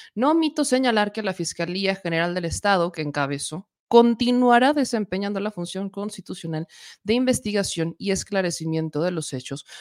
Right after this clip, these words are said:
promoviendo la defensa de los intereses de la sociedad en beneficio de la ciudadanía guerrerense". Firma la maestra Luz Valdovinos, Sandra Luz Valdovinos Salmerón,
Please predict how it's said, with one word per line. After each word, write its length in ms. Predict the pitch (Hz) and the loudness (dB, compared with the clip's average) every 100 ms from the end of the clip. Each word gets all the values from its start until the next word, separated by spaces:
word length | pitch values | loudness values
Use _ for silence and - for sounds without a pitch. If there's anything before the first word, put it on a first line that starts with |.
| - | -6
promoviendo 540 | 233 277 285 254 240 247 | 0 4 6 4 2 2
la 120 | 240 | 2
defensa 400 | 202 196 185 196 | 0 -2 -2 -2
de 60 | |
los 180 | 190 175 | -2 -4
intereses 440 | 160 160 170 165 160 | -6 0 0 0 -4
de 100 | 202 | -4
la 120 | 196 | -4
sociedad 480 | 180 - 151 151 - | -4 -4 0 0 0
en 180 | 190 196 | -2 0
beneficio 680 | 220 214 185 190 - 170 165 - - - | 2 0 0 -4 -4 -4 -4 -8 -20 -8
de 180 | 196 | -2
la 140 | 202 196 | 0 0
ciudadanía 840 | 196 185 180 160 156 160 151 151 _ | -2 -2 0 0 -2 -4 -4 -6 _
guerrerense". 1000 | 151 160 160 151 143 135 127 131 139 127 - - | -2 0 2 2 2 0 -4 -4 -6 -8 -12 -20
Firma 480 | _ 247 247 240 226 | _ 2 4 4 2
la 160 | 233 240 | 0 -2
maestra 500 | 226 185 156 - 165 | 0 2 2 0 -4
Luz 240 | 147 143 143 | -2 -2 -2
Valdovinos, 580 | 139 135 143 190 185 | -2 -2 -4 -4 -2
Sandra 240 | 180 160 147 | -2 0 2
Luz 180 | 214 202 | 2 2
Valdovinos 560 | 165 147 151 151 151 - | 2 2 0 -2 -4 -6
Salmerón, 600 | - 156 165 180 208 | -2 -2 0 2 0